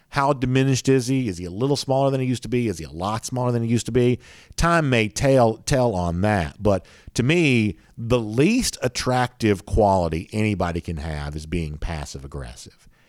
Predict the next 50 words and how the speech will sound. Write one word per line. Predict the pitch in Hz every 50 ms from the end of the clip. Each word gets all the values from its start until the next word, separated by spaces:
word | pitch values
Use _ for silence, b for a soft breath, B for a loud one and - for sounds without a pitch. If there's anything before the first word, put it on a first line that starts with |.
| b b b b
And | 101 101
I | 120
think | 135 131 113
that | 98 95
Nick | 104 117 117 -
Saban, | - - 131 127 127 123 104 104 98 104 143
in | 135 110 98 95 92 90 87 85 - b b b b b
kind | b - 92
of | 90 -
throwing | - 120 123 135 131 127
out | 123 123 - -
there | 127 123 117
what | 110 113 107
he | 104 92
said | - - 104 95 95 95 95 95
about | 95 90 92 92
Jimbo | 90 85 98 90 87 87 85
Fisher, | - - 87 80 76 82 92 101
only | - 107 107 98
to | 90 87
backtrack | 82 101 107 107 110 110 - - 107 95 87 90 -
on | 92 90 90 90
that | 90 87 85 90
and | 90 87
say, | - 95 87 85 82 76 76 - b b b b b b b b b b b
on | 104 107
the | 110
one | 120 131 123
hand, | 113 120 107 104
he | 98
apologizes, | 95 - 110 110 113 107 98 85 92 87 87 87 82 95
"I | 95 85
shouldn't | - - 135 101
have | 85 -
called | - 98 95 95
anybody | 92 95 95 87 87 85 90 87
out | 85 82 80
by | 80 76 78
name." | 82 92 104 101 98 98 104 92
On | 92 90
the | 98
other | 110 117 110 92
hand, | 92 92 90
"Well, | 90 92
I | 110 127
didn't | 131 104
really | 85 69 71
say | - - 120 127 131 123
anything | 98 87 80 73 69 73 71 76
wrong." | 87 101 104 98 87 80 73 73 76 73